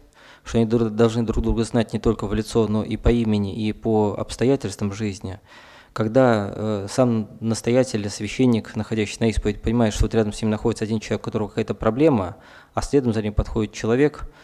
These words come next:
который эту проблему может разрешить. И совершенно естественно, когда происходит соединение, когда ты подзываешь одного человека, подзываешь другого человека и говоришь: «Вот человеку нужна такая-то помощь, пожалуйста, примите в нём участие». И когда это происходит день за днём,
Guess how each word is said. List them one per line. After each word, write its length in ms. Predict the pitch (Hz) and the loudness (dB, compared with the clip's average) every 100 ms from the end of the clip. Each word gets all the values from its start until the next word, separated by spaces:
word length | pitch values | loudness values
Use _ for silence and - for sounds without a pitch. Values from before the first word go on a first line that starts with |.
| - _ | -20 _
который 480 | - - 120 123 104 | -4 0 2 2 0
эту 160 | 104 - | -4 -4
проблему 380 | 110 113 113 | -2 0 0
может 180 | 113 - | -2 -4
разрешить. 540 | 117 110 120 - 101 98 | -6 -6 -6 -6 -8 -8
И 40 | |
совершенно 360 | - 101 117 117 | -10 -6 -4 -2
естественно, 440 | 110 139 127 113 | -2 -2 -2 -4
когда 540 | 107 104 113 110 92 - - _ - | -6 -2 0 0 -2 -8 -18 _ 0
происходит 420 | 107 - 117 104 | 0 2 -2 -2
соединение, 580 | - 107 123 120 92 95 | -4 -2 0 2 0 -6
когда 320 | 104 104 107 | -10 -6 -6
ты 120 | 107 | -4
подзываешь 640 | - 101 110 107 98 - - | -4 0 0 0 -2 -6 -10
одного 340 | 98 107 139 | -2 0 0
человека, 260 | - 110 - | 0 -8 -6
подзываешь 380 | 104 107 107 | -4 -2 -2
другого 380 | 101 104 117 135 | -2 -2 0 -2
человека 260 | - 107 107 | -2 -8 -8
и 40 | |
говоришь: 300 | 104 107 101 | -6 -6 -6
«Вот 280 | 107 - - - - - _ _ _ | -8 -10 -14 -16 -18 -20 _ _ _
человеку 280 | - 117 117 | -4 -2 -2
нужна 240 | 107 107 | -4 -4
такая-то 400 | 110 110 110 104 | -4 -2 -2 -2
помощь, 400 | 104 135 123 104 | -2 0 0 -2
пожалуйста, 480 | - 113 107 110 - | -8 -4 -2 -2 -4
примите 340 | - 104 110 104 | -4 -2 -2 -4
в 80 | |
нём 140 | 104 107 | -2 -2
участие». 480 | 113 113 98 - 101 | -2 -4 -6 -8 -6
И 20 | |
когда 220 | - 117 | 0 2
это 140 | 107 | 2
происходит 420 | - 110 - 113 101 | 2 0 2 -2 2
день 180 | 110 | 0
за 140 | 101 113 | 2 2
днём, 360 | 131 175 160 | 2 2 0